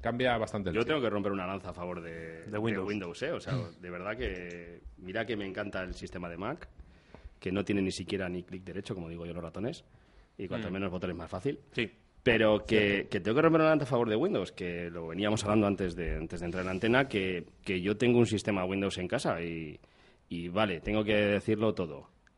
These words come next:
Speaker 2: Estuve con el Windows X P durante años, ¿vale? O sea, es
Speaker 3: Yo
Speaker 2: decir,
Speaker 3: también, ¿eh? También.
Speaker 2: y no cambié de sistema operativo porque el X P que yo tenía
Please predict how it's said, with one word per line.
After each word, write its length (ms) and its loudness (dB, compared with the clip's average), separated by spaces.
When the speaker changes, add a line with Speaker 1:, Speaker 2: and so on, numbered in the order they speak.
Speaker 2:
Estuve 540 4
con 140 0
el 100 0
Windows 340 4
X 280 2
P 220 4
durante 380 2
años, 300 -4
¿vale? 320 -8
O 40 -16
sea, 180 -6
es 60 0
Speaker 3:
Yo 40 0
Speaker 2:
decir, 160 0
Speaker 3:
también, 320 -2
¿eh? 160 -4
También. 240 -2
Speaker 2:
y 40 6
no 100 10
cambié 240 10
de 80 10
sistema 200 4
operativo 360 6
porque 380 0
el 240 -4
X 200 -2
P 120 2
que 80 2
yo 60 4
tenía 340 2